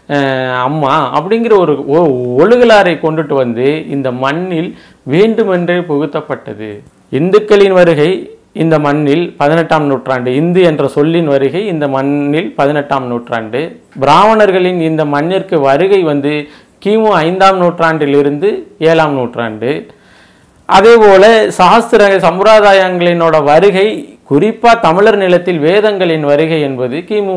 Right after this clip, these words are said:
மூணாம் நூற்றாண்டு. ஆனால் முருகனின் வருகை கிட்டத்தட்ட இருபத்தி ஏழாயிரம் ஆண்டுகளுக்கு முந்தைய தமிழின், தமிழின் முதல் சங்கம் நிறுவிய காலம் உள்ளது.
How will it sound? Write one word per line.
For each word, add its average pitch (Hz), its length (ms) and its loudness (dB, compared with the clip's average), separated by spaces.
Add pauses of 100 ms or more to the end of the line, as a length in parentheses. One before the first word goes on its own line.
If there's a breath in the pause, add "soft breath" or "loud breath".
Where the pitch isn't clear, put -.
மூணாம் 160 280 -2
நூற்றாண்டு. 120 760 -8 (920 soft breath)
ஆனால் 202 400 2
முருகனின் 233 640 4
வருகை 196 380 2
கிட்டத்தட்ட 202 500 -2
இருபத்தி 226 580 0
ஏழாயிரம் 196 540 4
ஆண்டுகளுக்கு 196 600 0
முந்தைய 165 480 -2
தமிழின், 202 540 0 (680)
தமிழின் 202 380 0
முதல் 185 320 0
சங்கம் 185 340 -4
நிறுவிய 156 420 -2
காலம் 123 320 -2
உள்ளது. 113 340 -10